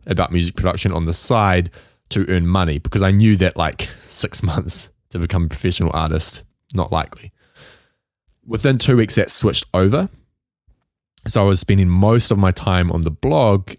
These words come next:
and a couple of hours a day on music. And that was partly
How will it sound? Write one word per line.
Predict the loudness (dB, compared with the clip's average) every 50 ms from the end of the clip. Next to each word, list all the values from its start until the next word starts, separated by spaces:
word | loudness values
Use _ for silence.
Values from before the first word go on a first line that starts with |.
| _ -4
and | -2 -2 -2 -2
a | -4 -6
couple | -6 -6 -4 -2 -2 -2
of | -2
hours | -2 -4 -4 -4 -6
a | -6
day | -4 -2 0 0 0
on | -2 -2 -4 -4 -2
music. | 0 0 0 0 0 -2 -6 -10 -14 -20 _ _ _ _ _ _ _ _ _
And | -8 -4 -2 0
that | 0 2 2
was | 2 0 0
partly | -4 -6 -4 -2 0 -2 0 0 2 2 4 4 2 2 0